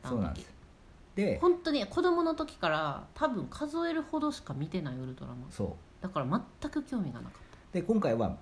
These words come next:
Speaker 2: あの、し-、あの、ネタバレありで話しますんで。
Speaker 1: あ、はい。
Speaker 2: で、まず、シン・ウルトラマン、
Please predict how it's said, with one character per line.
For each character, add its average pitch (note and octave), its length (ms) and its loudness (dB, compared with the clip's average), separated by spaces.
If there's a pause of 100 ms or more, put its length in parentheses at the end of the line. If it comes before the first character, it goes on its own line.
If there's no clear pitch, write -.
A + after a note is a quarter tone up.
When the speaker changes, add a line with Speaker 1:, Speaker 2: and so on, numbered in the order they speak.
(140)
Speaker 2:
あ F2+ 160 -2
の、 F2+ 360 -2 (220)
し-、 - 240 -10
あ F#2 60 2
の、 F#2 140 6
ネ C3 160 8
タ D#3 180 4
バ E3 80 6
レ F3 160 4
あ G3 80 6
り D3 80 4
で E2 200 -2 (440)
話 A2+ 380 4
し A#2 60 2
ま G#2 100 6
す - 120 -6
ん D#2+ 100 0
で。 - 20 0
Speaker 1:
あ、 G2+ 40 4
は G2 60 6
い。 E2 200 2 (460)
Speaker 2:
で、 C3 80 4
ま G3+ 220 6
ず、 E3+ 120 2
シ - 240 2
ン・ C4 120 6
ウ B3+ 40 2
ル B3+ 120 0
ト B3 80 8
ラ A3+ 120 6
マ D#3+ 100 4
ン、 - 140 0